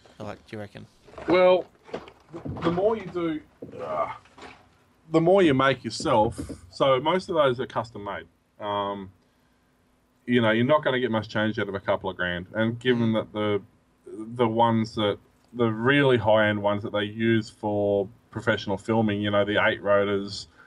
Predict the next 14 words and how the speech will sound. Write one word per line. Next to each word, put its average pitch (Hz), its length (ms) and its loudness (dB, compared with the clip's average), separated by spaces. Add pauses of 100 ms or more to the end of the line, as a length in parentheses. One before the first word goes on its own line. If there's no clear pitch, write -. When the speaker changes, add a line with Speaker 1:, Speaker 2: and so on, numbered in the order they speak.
(100)
Speaker 2:
they'll 107 160 4
carry, 113 600 2
um, 95 580 0
you 107 80 -6
know, 101 300 2 (420)
a 110 80 -2
D 117 220 0
S - 180 -6
L 104 100 0
R 101 160 6
camera 104 540 0
and 98 100 -4
a, 95 280 -4
and 104 100 -4